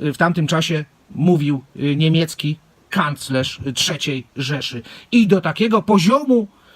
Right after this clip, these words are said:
po dokładnej, tam jeszcze oczywiście było selekcji rasowej, ale tutaj też jest taka selekcja, miała zostać sprowadzona reszta narodu polskiego. I dzisiaj też mamy, drodzy państwo, taką selekcję. Tak, mamy taką selekcję. Y,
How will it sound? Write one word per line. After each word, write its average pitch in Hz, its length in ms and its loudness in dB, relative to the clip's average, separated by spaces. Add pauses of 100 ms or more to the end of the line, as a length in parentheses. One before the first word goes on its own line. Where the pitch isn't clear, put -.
(340)
po 214 100 2
dokładnej, 175 500 0
tam 143 160 -2
jeszcze 143 340 -2
oczywiście 147 440 -4
było 147 140 0
selekcji 156 540 -2
rasowej, 196 440 0
ale 135 140 -6
tutaj 180 260 -2
też 240 160 2
jest 233 140 0
taka 156 180 -2
selekcja, 170 540 -2 (240)
miała 247 300 4
zostać 196 340 -2
sprowadzona 156 640 0
reszta 170 360 0
narodu 147 320 -2
polskiego. 131 560 -6 (240)
I 254 140 6
dzisiaj 196 300 0
też 240 280 2
mamy, 196 360 4
drodzy 156 240 0
państwo, 175 440 -2
taką 196 400 -2
selekcję. 185 960 -4 (220)
Tak, 190 800 2
mamy 214 220 0
taką 208 240 -2
selekcję. 180 500 0 (600)
Y, 185 220 4